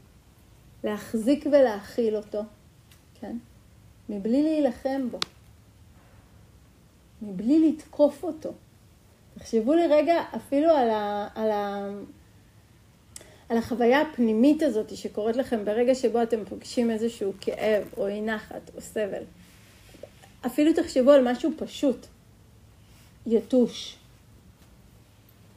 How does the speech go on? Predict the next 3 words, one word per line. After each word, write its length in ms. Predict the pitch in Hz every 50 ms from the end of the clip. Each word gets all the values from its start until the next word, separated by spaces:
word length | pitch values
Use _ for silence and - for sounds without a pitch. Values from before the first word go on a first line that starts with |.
| - - - - -
פקק 340 | - - 262 247 240 - - -
תנועה, 520 | - 233 240 226 220 214 196 190 165 - - - - - - _ _ _ _ - _ _ _ - - - - _
אמ, 40 | 208